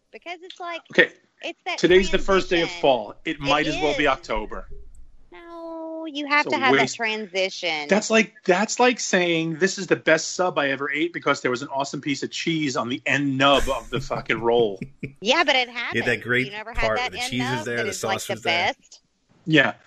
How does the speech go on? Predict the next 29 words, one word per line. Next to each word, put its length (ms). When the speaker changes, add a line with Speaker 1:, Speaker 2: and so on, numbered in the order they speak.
Speaker 2:
That's, 300
Speaker 1:
That's 160
Speaker 2:
there's 140
Speaker 1:
the 80
Speaker 2:
the 40
cheese 280
and 60
the 40
Speaker 1:
best 120
Speaker 2:
sauce 260
Speaker 1:
part. 100
Speaker 2:
on 60
the 200
end 360
elbow 420
of 140
the 80
roll. 420
So 180
this 160
is 80
the 120
best 440
sandwich 500
I've 220
ever 260
eaten. 260
Speaker 1:
<laughs> 1040
Speaker 2:
No. 200